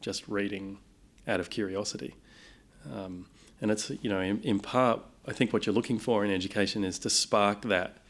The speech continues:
that interest and that curiosity in someone that leads them to, you know, to inquire, uh, for them, for themselves.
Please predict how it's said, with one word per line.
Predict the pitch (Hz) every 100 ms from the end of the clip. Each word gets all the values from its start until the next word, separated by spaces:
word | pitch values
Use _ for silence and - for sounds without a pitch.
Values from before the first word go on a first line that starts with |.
| - - -
that | 92
interest | 98 107 - 95 - -
and | 90
that | 85
curiosity | - 104 92 95 - 98 92
in | 92
someone | 104 92 90 87
that | 90 95
leads | 101 92 92 92
them | 117 92 90 87 - - - - -
to, | - 92 92 90 90 -
you | -
know, | 92
to | 87 - 98
inquire, | 92 104 101 95 95 92 92 - - - - - -
uh, | 104 90 92 92
for | - -
them, | 92 90
for | - 107
themselves. | 87 87 117 104 90 90 -